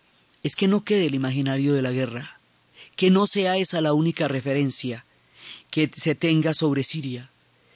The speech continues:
un pueblo espléndido, magnífico y milenario, que no se piense en Siria como un país devastado, que no se recuerde solo así a este pueblo grandioso.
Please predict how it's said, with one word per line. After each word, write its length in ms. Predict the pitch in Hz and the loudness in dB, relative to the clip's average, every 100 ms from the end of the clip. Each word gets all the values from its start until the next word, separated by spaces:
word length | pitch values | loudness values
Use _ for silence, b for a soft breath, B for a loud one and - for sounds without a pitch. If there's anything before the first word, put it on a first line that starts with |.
| B B | B B
un 160 | 160 170 | 2 2
pueblo 380 | - 175 165 160 | 4 4 6 4
espléndido, 840 | - - 165 175 170 156 139 135 - | 2 -2 2 2 2 2 2 0 0
magnífico 840 | 143 135 151 147 156 - 147 147 - | 0 4 2 2 -2 -4 -4 -4 0
y 120 | 156 | 2
milenario, 640 | 139 131 127 151 147 123 - _ _ b b b b _ | 2 2 2 2 0 -4 -14 _ _ b b b b _
que 120 | 151 | 0
no 100 | 156 | 2
se 140 | 147 156 | 0 0
piense 360 | 165 147 - | 0 0 0
en 80 | 143 | -2
Siria 460 | - 165 139 120 117 | 0 -2 -2 -4 -6
como 220 | 143 131 | -4 -4
un 60 | |
país 320 | 127 131 131 123 | -4 -4 -4 -4
devastado, 680 | 127 113 - - 117 135 - _ b b _ | -6 -6 -8 -8 -10 -12 -20 _ b b _
que 120 | - | -6
no 100 | 143 | -4
se 120 | 135 | -2
recuerde 480 | 147 143 156 151 147 | -2 -2 0 2 2
solo 280 | 143 160 151 | 0 0 0
así 360 | 147 - 139 139 _ B B B B B B - | -2 -6 -8 -12 _ B B B B B B -6
a 160 | 147 | -2
este 260 | 151 - 156 | -2 -2 -4
pueblo 400 | 156 151 143 143 | 0 0 2 0
grandioso. 600 | 135 131 127 135 127 | 0 -2 -2 -2 -4